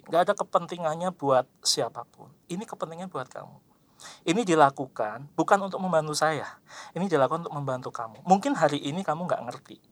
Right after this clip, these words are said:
Tapi makanya kalau semakin sering kamu ketemu, sering,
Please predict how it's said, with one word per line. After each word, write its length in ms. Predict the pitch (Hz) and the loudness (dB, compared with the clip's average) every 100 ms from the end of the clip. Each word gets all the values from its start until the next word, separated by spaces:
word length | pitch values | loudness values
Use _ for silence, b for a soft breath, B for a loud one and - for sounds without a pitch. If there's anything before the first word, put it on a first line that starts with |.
| _ _ _ b b b b | _ _ _ b b b b
Tapi 220 | - 131 | 2 4
makanya 440 | 175 143 151 156 123 | 4 4 4 4 2
kalau 140 | 127 | 2
semakin 340 | 123 139 127 180 | 2 0 2 2
sering 200 | 160 160 | 0 2
kamu 200 | 139 135 | 2 2
ketemu, 500 | 135 - 127 135 135 - _ | 0 0 0 -4 -6 -12 _
sering, 360 | - 135 135 | -2 -2 -2